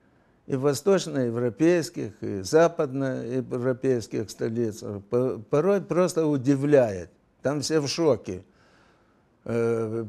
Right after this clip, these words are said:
привыкли к санкциям, привыкли, что вот, э, у них, э, демократия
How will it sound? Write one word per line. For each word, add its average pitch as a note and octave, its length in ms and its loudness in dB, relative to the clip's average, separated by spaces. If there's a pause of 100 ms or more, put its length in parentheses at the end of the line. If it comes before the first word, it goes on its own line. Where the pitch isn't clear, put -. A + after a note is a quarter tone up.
привыкли D#3+ 540 4
к G2+ 60 -10
санкциям, C#3+ 800 2
привыкли, C3+ 640 -2
что B2 240 -6
вот, A#2 260 -2 (120)
э, A2 200 -2
у A2 360 -4
них, C#3 260 2 (140)
э, G2+ 460 -6
демократия A#2 1200 -2